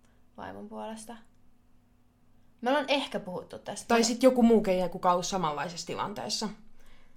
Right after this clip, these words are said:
Speaker 2: Mut en nyt keksi, kuka se on, mut anyway. Ja ilmeisesti Ariana ja tämä sen ex-mies Dal-, Dalton Gomez, joka oli naimisissa pari vuotta, kävi tuplatreffeillä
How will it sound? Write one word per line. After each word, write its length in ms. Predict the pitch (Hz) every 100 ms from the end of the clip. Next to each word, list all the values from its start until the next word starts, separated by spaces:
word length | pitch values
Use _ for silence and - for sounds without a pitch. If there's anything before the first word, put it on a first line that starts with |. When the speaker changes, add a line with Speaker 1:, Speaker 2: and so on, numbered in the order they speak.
| -
Speaker 2:
Mut 100 | -
en 160 | 180 175
nyt 80 |
keksi, 300 | 165 170 -
kuka 220 | - 165 185
se 80 |
on, 100 | 117
mut 200 | 104 - - - 226
anyway. 500 | 226 147 143 165 208 - - - - - - -
Ja 60 | 202
ilmeisesti 1120 | 254 320 277 233 - - - - - 185 -
Ariana 440 | 226 220 202 196 202
ja 100 | 190
tämä 200 | 175 170
sen 200 | 175 175 -
ex-mies 680 | 202 - 185 175 170 - 175
Dal-, 500 | 175 175 - - 180
Dalton 380 | 214 254 185
Gomez, 560 | 170 175 170 175 220 220
joka 320 | 170 160 165 -
oli 140 | 165
naimisissa 360 | 143 95 165 -
pari 160 | 208 185
vuotta, 260 | 208 254 233 - - -
kävi 160 | - 185
tuplatreffeillä 1040 | - 370 254 - 190 196 - 151 143 185